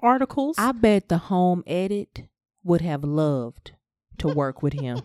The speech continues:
Speaker 1: <laughs>
Speaker 2: with their organization stuff. 'Cause I was like, "This is so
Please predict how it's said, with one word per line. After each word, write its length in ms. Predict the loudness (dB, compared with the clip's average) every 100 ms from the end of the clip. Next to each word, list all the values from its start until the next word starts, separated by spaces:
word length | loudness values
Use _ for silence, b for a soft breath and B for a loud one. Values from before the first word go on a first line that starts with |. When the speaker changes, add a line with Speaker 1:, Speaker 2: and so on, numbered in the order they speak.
| _ -10
Speaker 1:
<laughs> 880 | -8 4 4 6 2 4 0 2
Speaker 2:
with 200 | 0 2
their 200 | 4 2
organization 800 | 6 6 6 4 6 4 4 2 0
stuff. 280 | 4 4
'Cause 100 | 4 2
I 60 |
was 100 | 2
like, 120 | 0 -6
"This 180 | -6 -6
is 80 |
so 440 | -6 -4 0 0